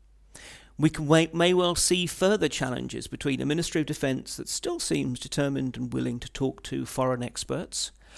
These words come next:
as well as a foreign ministry which, especially in the post-Geneva summit era, is committed to both direct talks, expert-level talks, but also so-called track two diplomacy,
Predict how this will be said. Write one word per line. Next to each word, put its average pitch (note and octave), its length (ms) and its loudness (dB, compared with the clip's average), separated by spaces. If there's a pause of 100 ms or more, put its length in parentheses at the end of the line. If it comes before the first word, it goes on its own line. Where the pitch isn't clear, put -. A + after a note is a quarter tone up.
(360)
as F3 240 6
well F#3 420 8
as E3 300 2
a D#3+ 60 0
foreign E3+ 400 4
ministry D#3 580 0
which, D3+ 240 -2
especially A3 680 0
in D#3+ 80 2
the D#3 140 2
post-Geneva E3 920 0
summit - 480 -2
era, B2 400 -2 (520)
is D4+ 200 4
committed D#3+ 580 0
to C#3+ 260 0
both C3 380 0
direct C3 480 -2
talks, - 480 -4
expert-level C3 720 -2
talks, - 560 -6 (400)
but G#3+ 160 6
also G#2+ 480 4
so-called - 460 -2
track - 320 -4
two G3 180 -2
diplomacy, - 680 -4